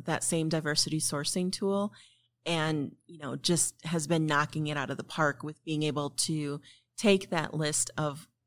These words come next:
qualified suspects and, um, you know, really market to them, tell them what is important about their workplace, what their mission is, what the culture is,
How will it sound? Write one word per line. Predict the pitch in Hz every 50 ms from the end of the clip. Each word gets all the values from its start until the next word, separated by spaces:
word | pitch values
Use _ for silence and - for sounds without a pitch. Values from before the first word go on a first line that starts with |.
| _ _ _ -
qualified | 180 165 160 160 165 170 - 156 147 139 139 139 - _ _ _ _ _
suspects | - - - 175 175 - - - 135 - - - - - - - - - - - - - _ _ -
and, | 170 180 170 165 165 165 160 156 156 151 147 147 147 - - - -
um, | 156 160 151 147 147 127 101 87 73 62 - - -
you | - 175
know, | 156 147 151
really | 151 147 151 170 170 165 165 165 165 160 - -
market | 170 165 147 156 160 - 190 - -
to | - 220 196
them, | 190 190 185 185 185 185 185 - -
tell | - - 175 165 165
them | 156 170 175 170 165
what | 156 151 143 - - _ _ _ _ _ _ _ _ _ -
is | 90 131 156 135
important | 151 151 147 147 - - 160 - - 190 202 208 214 - - -
about | 190 180 196 185 175 180 180 - - - - -
their | - 180 180
workplace, | 175 175 180 180 180 - 196 180 180 - -
what | 151 156 -
their | - 151 156
mission | 151 151 147 143 - - 175 175 175
is, | 175 175 175 175 - - - - - - - _ _
what | - 170 165
the | - 156
culture | - - - 165 160 165 - - - 185 180
is, | 180 180 180 180 - -